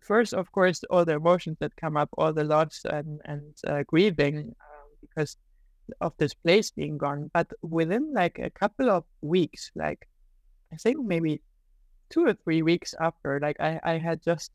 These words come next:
uh, started, like, well, I think I had digested sort of what happened and that there was no way back, right? What's lost is lost, and that's it.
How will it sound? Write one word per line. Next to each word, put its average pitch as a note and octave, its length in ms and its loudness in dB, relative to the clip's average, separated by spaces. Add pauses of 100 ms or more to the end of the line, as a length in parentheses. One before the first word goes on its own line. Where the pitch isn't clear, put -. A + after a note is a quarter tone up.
uh, D#3 80 -2
started, D#3+ 400 -2 (300)
like, D3 220 -2 (260)
well, E3 240 -2
I F3+ 80 4
think A#3 200 -4
I E3+ 80 2
had E3 160 0
digested D3+ 540 -2
sort D#3+ 180 0
of D3+ 100 -4
what - 140 -6
happened D#3 360 -4
and D3 160 -6
that D3 220 0
there D3+ 120 2
was D3 160 -4
no D#3+ 140 4
way C#3 220 -2
back, D3+ 320 2
right? D3+ 260 -4 (500)
What's - 260 -12
lost - 260 -10
is D#3+ 120 -20
lost, E3+ 340 4
and D#3+ 120 -8
that's D#3 180 -6
it. - 160 2